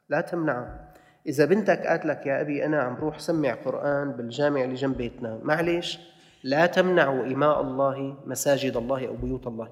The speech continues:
أنت المكسب معك إذا زوجتك تحضر دروس، المكسب معك إذا بنتك صارت تحفظ القرآن الكريم، لأن الدروس يا أخوان، الآن سامحوني، هلأ كل الدرس عن الرسول الزوج،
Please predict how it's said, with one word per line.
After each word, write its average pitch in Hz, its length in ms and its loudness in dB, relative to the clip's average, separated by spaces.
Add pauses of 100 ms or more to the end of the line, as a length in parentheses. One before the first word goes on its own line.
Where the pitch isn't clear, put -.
(920)
أنت 214 260 6
المكسب 175 560 4
معك 185 280 4
إذا 131 140 -2
زوجتك 143 400 -2 (100)
تحضر 131 300 -4
دروس، 131 540 -8
المكسب 143 400 0
معك 143 340 0
إذا 131 140 -4
بنتك 156 400 2
صارت 131 340 2 (420)
تحفظ 147 340 0
القرآن 143 420 0
الكريم، 127 560 -4 (180)
لأن 180 300 2
الدروس 156 520 0
يا 123 120 2
أخوان، 131 260 -2 (160)
الآن 180 500 2 (220)
سامحوني، 147 640 0
هلأ 156 280 0
كل 226 160 2
الدرس 185 380 2
عن 147 120 0
الرسول 143 380 2
الزوج، 139 580 0